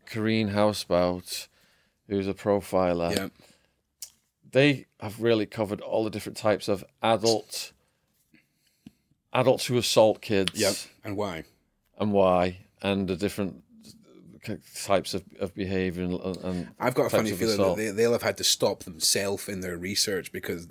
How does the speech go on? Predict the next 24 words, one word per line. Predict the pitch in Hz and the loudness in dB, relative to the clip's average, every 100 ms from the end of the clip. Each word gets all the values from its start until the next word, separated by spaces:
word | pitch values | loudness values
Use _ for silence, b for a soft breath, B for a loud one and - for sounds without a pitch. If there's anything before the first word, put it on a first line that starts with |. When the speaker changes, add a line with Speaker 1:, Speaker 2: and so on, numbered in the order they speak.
| - | -8
Speaker 2:
there | 117 113 | 0 2
must | 120 117 - | 4 0 0
be | 120 | 0
a | 104 | 0
point | - 113 107 | 0 -2 -2
where | 98 | -4
you're | 98 | -4
just | 98 - | -4 -2
like, | 101 | 4
"Well, | 247 | 8
we're, | 180 - B B | 8 6 B B
we're, | - - B - | 2 2 B 0
we're | 147 | 2
five | - 190 180 175 | 8 10 10 8
hundred | 185 170 156 | 4 4 2
types | - 170 170 - | 6 6 6 2
of | 147 | 0
paedophile | 190 160 - 175 147 | 2 4 8 8 8
in | 196 147 | 6 4
now, | 104 110 120 b b _ | 0 0 -2 b b _
and | 151 131 | 4 6
it's | 127 | 4
not | 165 165 | 6 6
stopping." | - 226 220 - 127 | 6 6 6 4 2